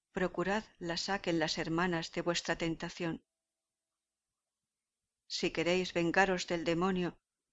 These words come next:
y libraros más presto de la tentación, que así como os venga pidáis a la prelada que os mande hacer algún oficio bajo, o,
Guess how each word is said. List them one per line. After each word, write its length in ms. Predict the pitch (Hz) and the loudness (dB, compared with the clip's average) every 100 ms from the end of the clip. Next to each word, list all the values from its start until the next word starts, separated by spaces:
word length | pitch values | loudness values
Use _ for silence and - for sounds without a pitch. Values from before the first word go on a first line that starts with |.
| _ _ _ _ | _ _ _ _
y 80 | - | -2
libraros 480 | 170 170 202 202 185 | 0 6 4 4 0
más 240 | 185 196 | -2 -2
presto 420 | - 214 214 - 180 | -2 0 0 0 2
de 80 | |
la 140 | 175 165 | 4 4
tentación, 680 | 170 165 165 - 196 180 - _ _ _ _ _ _ _ _ - | 2 0 -2 -4 -4 -4 -6 _ _ _ _ _ _ _ _ -8
que 120 | 190 | -4
así 440 | 151 - 190 170 - | -2 0 2 0 0
como 200 | 170 170 | 2 2
os 160 | 170 | 0
venga 400 | 175 185 170 165 | 0 2 2 0
pidáis 500 | - 170 185 180 170 | 0 2 2 2 0
a 60 | 170 | 0
la 160 | 165 - | 0 -2
prelada 500 | 165 180 180 165 - | -2 -2 0 -2 0
que 140 | 170 | 0
os 140 | 165 | 2
mande 320 | 175 180 165 160 | 2 2 2 -2
hacer 420 | - 180 175 - _ _ - | -4 -8 -8 -12 _ _ -6
algún 320 | 170 165 180 | -4 0 2
oficio 500 | 170 - 185 - 170 | 2 0 -2 -2 -6
bajo, 420 | 160 160 - 160 - _ _ _ _ _ _ _ _ _ _ | -2 -4 -4 -14 -16 _ _ _ _ _ _ _ _ _ _
o, 320 | - 170 160 | -2 -2 -2